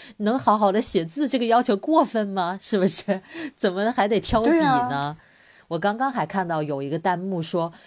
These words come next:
Speaker 1: 同样一支笔在M D上飞白，在 Hobo 上写就是好好的，确实是这样，
Speaker 2: 对啊。
Speaker 1: 朋友，<laughs> 确实。
Speaker 2: <laughs> 不是你的问题。
Speaker 1: 对，不是你的问题。哎呀，我又想到我今年写余白了，就是我一开始写呢，我不是就写了几页嘛，写那前面一点点。
Speaker 2: 嗯。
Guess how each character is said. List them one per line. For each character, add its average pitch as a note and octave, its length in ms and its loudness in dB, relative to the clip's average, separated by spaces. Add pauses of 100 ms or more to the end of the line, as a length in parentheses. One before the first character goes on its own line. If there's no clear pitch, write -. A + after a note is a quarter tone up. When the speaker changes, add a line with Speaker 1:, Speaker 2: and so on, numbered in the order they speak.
(200)
Speaker 1:
同 E3+ 220 -4
样 A#3 160 0
一 A3 100 0
支 F#3+ 160 0
笔 C#3+ 240 -8
在 F3+ 160 -2
M F3+ 280 -2
D G#3 160 0
上 E3 180 -2
飞 F#3 160 -2
白， C3+ 240 -4
在 F3 100 2
Hobo A3+ 380 0
上 E3 180 -2
写 D3 220 -6
就 E3 140 -4
是 G3 80 -2
好 D3+ 200 -2
好 C#3+ 220 -2
的， B2+ 160 -10 (220)
确 - 200 -4
实 D#3 160 -6
是 - 140 -4
这 E3+ 100 -4
样， - 120 -2
Speaker 2:
对 D4+ 160 4
啊。 G3+ 180 4
Speaker 1:
朋 D3+ 80 2
友， F3+ 100 0 (100)
<laughs> - 120 -20
确 - 180 0
实。 D#3 240 -4 (640)
Speaker 2:
<laughs> - 640 2
不 D4+ 80 4
是 F4+ 140 4
你 B3+ 180 4
的 G3 140 6
问 A#3+ 180 4
题。 B3 220 -2
Speaker 1:
对， G#3 160 6
不 F3+ 120 2
是 A#3 120 2
你 A3+ 80 2
的 D#3+ 180 4
问 E3+ 220 -2
题。 C#3 320 -6 (380)
哎 E3+ 120 -4
呀， D#3 120 0
我 D3 140 -4
又 C4+ 120 2
想 D3+ 200 -2
到 D#3+ 120 0
我 D#3+ 100 0
今 G3+ 160 -6
年 F3 120 -2
写 D#3 220 -2
余 C3+ 200 -6
白 A2+ 260 -6
了， B2 220 -4 (480)
就 B3 120 -6
是 G#3+ 80 -6
我 E3 160 -2
一 D#3+ 140 -4
开 G#3+ 180 -4
始 G#3 140 -4
写 C#3+ 400 -6
呢， D3+ 240 -8
我 E3 140 -4
不 D#3+ 100 -6
是 F3 60 -2
就 G#3 100 -2
写 F3+ 240 -2
了 C#3 100 -4
几 D3 220 -10
页 F#3 260 -2
嘛， C3+ 220 -10
写 - 240 -6
那 D#3 100 -6
前 D#3 240 -6
面 D#3 160 -8
一 F3+ 120 -2
点 D3+ 160 -6
点。 F#3+ 120 -2
Speaker 2:
嗯。 - 260 -6